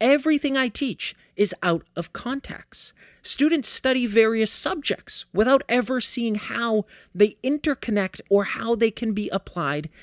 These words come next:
in meaningful ways. This fragmented approach makes it difficult for students to grasp the bigger picture. The third pillar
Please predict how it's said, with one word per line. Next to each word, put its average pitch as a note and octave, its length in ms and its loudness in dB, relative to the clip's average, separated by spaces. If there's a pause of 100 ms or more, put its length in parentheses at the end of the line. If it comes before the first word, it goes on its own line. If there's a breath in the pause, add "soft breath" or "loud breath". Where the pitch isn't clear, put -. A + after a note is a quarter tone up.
(160 loud breath)
in F#3 240 4
meaningful D3+ 560 -2
ways. A#3 580 -6 (300 loud breath)
This B3 280 -2
fragmented C#4 840 -2
approach - 800 -2 (240 soft breath)
makes A#3 260 0
it G3+ 220 -2
difficult D4 460 0
for B3 140 -2
students G#3+ 480 0
to A3+ 120 0
grasp D#3 560 -2
the E3 160 -2
bigger D3+ 540 -2
picture. - 480 -4 (320)
The A#3 120 2
third G4+ 380 4
pillar B3 400 2